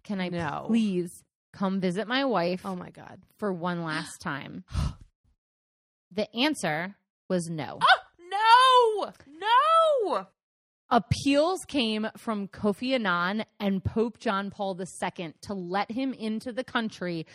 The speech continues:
Speaker 1: to see her for one last time. And they said, "She can leave to visit him.
Speaker 2: <gasps>
Speaker 1: He can't come in here." They're trying to get her out of the country so that she can never
Speaker 2: Ugh.
Speaker 1: come back. Terrible.
Speaker 2: I hate this.
Speaker 1: That's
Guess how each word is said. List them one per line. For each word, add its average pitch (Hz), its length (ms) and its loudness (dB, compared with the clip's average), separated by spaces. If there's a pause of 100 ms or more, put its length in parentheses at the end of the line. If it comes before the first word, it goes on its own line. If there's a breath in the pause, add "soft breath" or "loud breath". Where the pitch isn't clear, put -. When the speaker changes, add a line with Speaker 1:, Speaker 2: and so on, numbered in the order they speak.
(260 loud breath)
Speaker 1:
to 220 140 0
see 214 280 -6
her 220 200 -4
for 240 220 -6
one 180 280 -4
last 185 320 -4
time. 170 460 -2
And 180 180 -8
they 254 140 -4
said, 180 480 -2 (340 soft breath)
"She - 320 -6
can 349 220 -4
leave 202 220 -8
to 208 100 -10
visit 175 320 -6
him. 175 500 -4
Speaker 2:
<gasps> 359 40 -10 (1040 loud breath)
Speaker 1:
He 208 160 -10
can't 185 280 -6
come 185 160 -4
in 180 100 -4
here." 170 360 -10 (120)
They're 202 140 0
trying 214 460 -4
to 190 60 -6
get 160 280 -4
her 165 120 -8
out 156 200 -6
of 139 60 -16
the 147 60 -14
country 156 600 -14 (260)
so - 160 -8
that 185 140 -8
she 208 100 -10
can 196 220 -6
never 156 220 -4
Speaker 2:
Ugh. 156 60 -16
Speaker 1:
come 165 180 -6
back. - 380 -10 (1600)
Terrible. 175 640 2 (160)
Speaker 2:
I 330 140 0
hate 339 320 -6
this. 214 400 -4
Speaker 1:
That's - 260 2